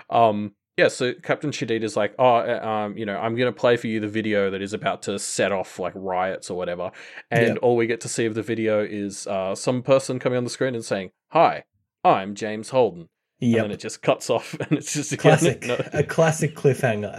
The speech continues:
Speaker 2: A classic, like, a classic way to set up, "Wow, shit's really gone down more than we thought,"
Speaker 1: <laughs>
Speaker 2: um, because this is way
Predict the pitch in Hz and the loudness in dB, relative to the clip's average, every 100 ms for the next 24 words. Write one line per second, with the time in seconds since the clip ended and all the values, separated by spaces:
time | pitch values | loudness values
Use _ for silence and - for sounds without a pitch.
0 | 131 - 160 156 - 151 123 117 143 - | -4 2 2 2 0 2 2 0 -4 -12
1 | - - 147 147 170 190 175 156 139 - | -20 -6 -2 6 6 6 2 4 4 4
2 | 139 127 110 - _ _ _ _ - 123 | 2 2 -2 -12 _ _ _ _ -2 0
3 | 110 - - 175 170 127 120 135 123 117 | 0 -2 0 0 0 -4 2 4 4 2
4 | 120 107 104 110 107 107 110 110 104 110 | 0 -2 -2 -2 -2 -2 2 2 2 -2
5 | 104 98 - 120 202 202 - 320 - 117 | -4 -6 0 4 6 4 2 0 -2 0
6 | 107 101 104 127 123 120 123 120 120 117 | 0 0 0 -2 0 -2 -2 -4 0 2
7 | 117 120 120 | 4 2 0